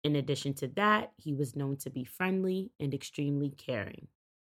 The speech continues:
By the year two thousand and twelve, the McCabe's decided it was time for a change, and this is when they relocated to Mounds View, Minnesota, a popular city north of Minneapolis. And this is where Henry took on the role as an auditor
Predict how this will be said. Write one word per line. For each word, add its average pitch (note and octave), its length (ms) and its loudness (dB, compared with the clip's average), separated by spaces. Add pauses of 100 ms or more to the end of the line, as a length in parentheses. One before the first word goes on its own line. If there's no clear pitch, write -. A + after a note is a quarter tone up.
(1000)
By F3+ 140 2
the F3+ 80 4
year A3 240 10
two B3 180 4
thousand D#3+ 400 2
and D3+ 100 2
twelve, C#3 480 -2
the D#3 60 -2
McCabe's D#3+ 480 2
decided C#3+ 640 -2
it C#3+ 140 0
was C#3+ 120 -2
time C3+ 260 -4
for C3+ 200 -2
a B2+ 60 -2
change, - 580 -8 (320)
and D3+ 160 2
this E3+ 160 6
is F#3+ 160 2
when D#3 160 2
they D3+ 140 6
relocated C#3 840 0
to C#3+ 100 -2
Mounds D#3 460 0
View, D3 220 4
Minnesota, C#3+ 720 2 (380)
a C#3+ 80 -4
popular D3 480 4
city C#3 400 2
north C3+ 400 0
of C3 260 -2
Minneapolis. B2+ 1000 -2 (400)
And D3+ 160 2
this G3 200 4
is F#3+ 100 4
where F#3 160 4
Henry D3+ 480 2
took C#3+ 300 -4
on D3+ 140 2
the D3 80 0
role C3 460 -2
as C3 200 -2
an C#3 180 0
auditor D#3+ 680 2